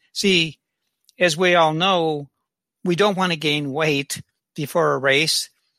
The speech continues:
And so you just kinda monitor your weight. You're gonna gain a little bit as you taper because there's some water and glycogen loading in there. So there might be a couple pounds more. But in general,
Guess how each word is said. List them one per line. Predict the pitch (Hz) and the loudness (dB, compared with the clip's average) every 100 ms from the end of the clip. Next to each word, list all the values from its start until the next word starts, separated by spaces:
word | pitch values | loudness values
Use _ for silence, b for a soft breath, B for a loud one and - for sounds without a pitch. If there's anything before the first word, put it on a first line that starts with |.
| _ _ | _ _
And | 190 156 147 127 | -2 0 0 0
so | 185 165 | 2 0
you | 156 160 | -2 -4
just | 185 175 | -2 -2
kinda | - 175 160 143 | 0 0 2 0
monitor | 135 147 156 160 175 160 | 0 0 0 -2 -4 -4
your | 156 147 | -4 -4
weight. | 139 139 139 | 0 0 -2
You're | 180 202 | -4 -2
gonna | 196 | 0
gain | 175 175 165 | 0 0 2
a | 151 | 0
little | 170 170 | 2 2
bit | 156 151 | 0 0
as | 143 135 | 0 -2
you | 151 | -6
taper | - 156 156 147 139 | -2 0 0 0 -4
because | 139 131 147 127 | -4 -4 -4 -4
there's | 143 131 | -8 -6
some | - - 147 143 | -8 -6 -4 -4
water | 139 131 131 | 0 2 2
and | 131 | 0
glycogen | 131 131 127 127 139 131 123 _ - | 2 0 0 -4 -4 -4 -6 _ -6
loading | 135 135 131 123 | -2 -2 0 0
in | 131 | -2
there. | 127 123 | -2 -2
So | - 147 147 220 | -4 -6 -8 -8
there | 139 | -6
might | 139 135 | -2 -2
be | 135 | -2
a | 123 - | -4 -4
couple | 147 135 | -8 -8
pounds | 120 127 117 117 113 - - _ | -4 -2 0 -2 -6 -8 -10 _
more. | 135 127 117 110 117 - _ _ _ _ - | -6 -4 -4 -6 -10 -14 _ _ _ _ 0
But | 139 135 | 2 2
in | 147 139 | 0 2
general, | 185 185 208 165 131 127 | 2 4 2 2 2 0